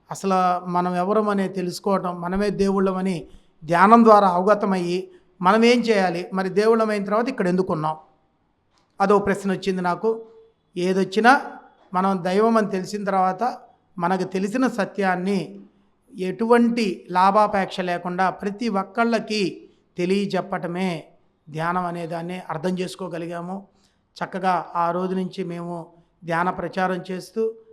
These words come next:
ఆనందంగా ఉంటూ ఎప్పుడు, ఓ, కొట్టుకుంటా తిట్టుకుంటా టెన్షన్ పడే మేము అటువంటివన్నీ పోగొట్టుకొని రకరకాల రుగ్మతలతో బాధపడేవాడిని నేను. కరెక్ట్గా ఐదారు నెలల కల్లా ధ్యానంలోకి వచ్చిన తర్వాత చాలా హ్యాపీగా ఆనందంగా జీవిస్తున్నాం ఈరోజు, my dear friends.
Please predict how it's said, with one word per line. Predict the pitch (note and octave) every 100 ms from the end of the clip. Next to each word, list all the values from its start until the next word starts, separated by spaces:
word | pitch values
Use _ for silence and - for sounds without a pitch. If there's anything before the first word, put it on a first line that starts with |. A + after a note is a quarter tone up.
| - -
ఆనందంగా | D3+ F3+ G3+ G#3 G3 F#3
ఉంటూ | F3+ D#3 G3 G3
ఎప్పుడు, | G3 G3 B3 A3+ G3 - - - _ -
ఓ, | G3
కొట్టుకుంటా | - G3+ G#3 G#3 G3+ G3+
తిట్టుకుంటా | G3 F#3+ G3+ G3 F#3+ G3 F#3+ F#3+
టెన్షన్ | G3 G3 G3+
పడే | F#3+ F3+
మేము | F3 F#3 F#3+
అటువంటివన్నీ | F3 E3+ F3+ F3+ F#3 F#3+
పోగొట్టుకొని | G3 F3 E3 F3 - F#3 F#3+ A3 - - _ _
రకరకాల | F3 G#3 G#3+ C4 C#4
రుగ్మతలతో | A#3 G#3 G#3+ G#3 G3+
బాధపడేవాడిని | G3+ F#3+ F#3+ G3 F#3 F#3+ F#3
నేను. | F#3 F#3+ A#3 - _ _
కరెక్ట్గా | F#3+ F#3+ C#4 C4+
ఐదారు | G3+ G3+ G3
నెలల | F#3+ G#3+
కల్లా | G#3+ G#3
ధ్యానంలోకి | F#3 F#3 G3 G3+ G3
వచ్చిన | F#3 F#3+
తర్వాత | F3+ F3+
చాలా | F3 E3 D#3+ F3+ B3
హ్యాపీగా | F3 F#3+ F#3 G3 F#3+ E3 - - _ _ _
ఆనందంగా | D#3+ F3 G3 G3 A#3
జీవిస్తున్నాం | A#3+ F#3+ F3+ - F3+ F3+
ఈరోజు, | E3+ F3 F3
my | F3
dear | F3 E3+
friends. | E3 G3 G3